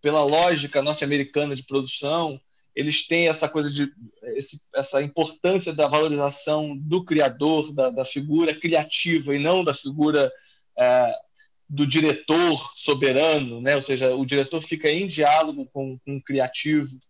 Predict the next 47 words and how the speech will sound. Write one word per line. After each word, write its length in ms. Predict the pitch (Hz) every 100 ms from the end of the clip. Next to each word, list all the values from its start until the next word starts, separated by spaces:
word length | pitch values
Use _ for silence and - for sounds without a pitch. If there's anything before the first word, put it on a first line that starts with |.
| _ _ - _ - - 123
é, 640 | 120 120 120 120 120 -
e 100 | 127
isso 140 | 135 139
eu 40 |
acho 160 | 139 143
muito 320 | 156 180 170
importante 840 | 139 127 - 131 139 139 - - _ _ _ _ _ _ _ _ _ _ -
e 60 |
foi 120 | 151
muito 220 | 143 143 165
legal. 380 | 180 151 143 131
Então 140 | 147
a 40 |
gente, 400 | 156 180 214 220 - - _ _
é, 180 | 160 160
fez 460 | 165 - 190 190 185
o 60 |
projeto 640 | 196 208 185 190 220 - 339
e 80 | 220
foi, 240 | 233 277 - _ _ _ _ - -
mas 140 | 214 233
ao 60 |
mesmo 340 | 226 277 262 208
tempo 540 | - 214 247 233 165
o 80 | 175
exercício 640 | 202 196 190 - 226 226
de 60 | 226
escrever 520 | - 180 160 135 180
a 100 | 147
série 680 | - 143 175 208 160 113 113 _ _ _ _ _
foi 600 | - - 180 190 196 214
um 180 | 214 214
exercício 440 | 208 196 - 202 -
quase 260 | 208 208
de 100 | 240 214
desapego, 800 | 226 208 214 - 170 175 135 110
porque 280 | 127 123
pra 100 | 160
escrever 280 | 170 - 165
a 60 | 160
série 180 | 165 170
o 20 |
que 60 |
eu 60 | 180
precisava 460 | 180 170 160 165 170
fazer 440 | 156 143 143 180
era 480 | 190 185 190 196 202